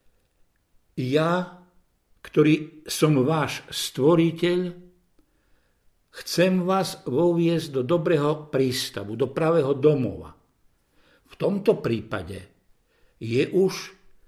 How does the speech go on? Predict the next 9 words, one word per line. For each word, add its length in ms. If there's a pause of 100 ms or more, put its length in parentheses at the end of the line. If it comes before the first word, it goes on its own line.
(100)
jeden 560
z 160
dvojice 580 (160)
veriaci, 720 (920)
buď 360
manželka, 1000 (100)
respektíve 720
snúbenica, 1000
žena, 760